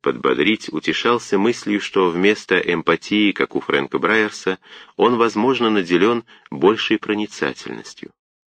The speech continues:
Знакомясь с ними, самозваные знатоки характеров в обоих случаях без колебаний пришли бы к прямо противоположному заключению.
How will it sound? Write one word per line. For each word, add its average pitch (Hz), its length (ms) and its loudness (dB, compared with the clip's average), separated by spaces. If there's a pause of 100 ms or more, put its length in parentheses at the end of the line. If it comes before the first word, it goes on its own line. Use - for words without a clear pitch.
(540)
Знакомясь 87 680 0
с - 140 -12
ними, 92 340 0 (380)
самозваные 98 720 4
знатоки 95 460 0
характеров 95 640 0
в 80 60 2
обоих 82 300 6
случаях - 600 0
без - 160 -2
колебаний 101 560 2
пришли 98 420 -2
бы 98 220 0 (260)
к - 120 -16
прямо 95 380 2
противоположному 71 920 -2
заключению. - 720 -10